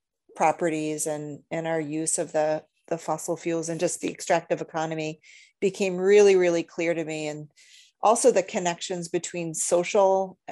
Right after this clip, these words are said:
uh, ecological, and economic health, and just how those three things are really interconnected. And it's, it's really hard to take one apart without the other. The other thing that made a big impact is Larry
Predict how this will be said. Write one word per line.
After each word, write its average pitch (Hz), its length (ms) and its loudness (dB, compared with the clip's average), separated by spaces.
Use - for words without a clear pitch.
uh, 156 220 -4
ecological, 175 720 2
and 160 140 -6
economic 170 640 -6
health, 214 400 -2
and 170 120 -8
just 165 260 -8
how 165 340 -2
those 175 280 4
three 175 200 0
things 170 420 -6
are 165 100 0
really 165 320 -2
interconnected. 165 880 -4
And 156 140 -6
it's, 160 260 -8
it's - 180 -6
really 190 440 2
hard 165 420 -2
to 160 360 -4
take 175 300 -2
one 165 520 -2
apart 165 400 0
without 156 340 -4
the 151 180 -6
other. 147 480 -4
The 202 120 4
other 294 180 8
thing 226 220 2
that 170 160 0
made 175 160 0
a 170 40 -4
big 170 200 -2
impact 165 440 -6
is 165 200 -6
Larry 175 460 4